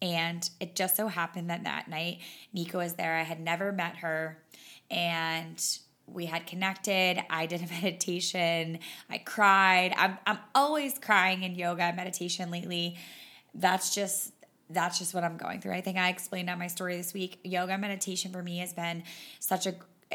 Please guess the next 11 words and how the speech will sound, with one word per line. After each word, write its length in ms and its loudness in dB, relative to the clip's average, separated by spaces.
such 200 2
a 80 0
place 380 -2
of 100 -8
release. 480 -2
And 140 -2
I 200 0
always, 720 0
I 280 6
pretty 200 -2
much 220 0